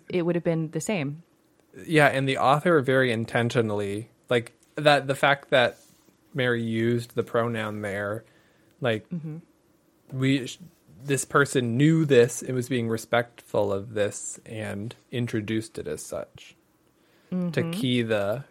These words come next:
Speaker 2: reader into it. Whereas the
Speaker 1: Yeah.
Speaker 2: characters in the story, at least the respectful ones, would have taken the time to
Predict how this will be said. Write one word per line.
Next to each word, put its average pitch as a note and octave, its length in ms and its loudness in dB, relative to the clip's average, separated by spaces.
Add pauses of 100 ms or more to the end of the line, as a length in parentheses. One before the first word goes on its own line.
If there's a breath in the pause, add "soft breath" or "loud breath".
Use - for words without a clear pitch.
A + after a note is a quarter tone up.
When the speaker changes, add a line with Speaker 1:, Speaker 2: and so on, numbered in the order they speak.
Speaker 2:
reader A2+ 400 -2
into F#2 400 -12
it. - 220 -14 (720 loud breath)
Whereas C3+ 800 6
the A2 120 -2
Speaker 1:
Yeah. - 60 -8
Speaker 2:
characters A#2 600 0
in F#2+ 200 -8
the F2 200 -12 (520 soft breath)
story, D3 560 6
at A2 80 0
least A#2 220 -4
the G2+ 80 -6
respectful A2 720 -2
ones, G2+ 580 -6 (480 soft breath)
would C3 300 2
have G2+ 480 -8
taken G#2+ 340 -6
the G2+ 100 -8
time G2+ 520 -10
to G#2 540 -8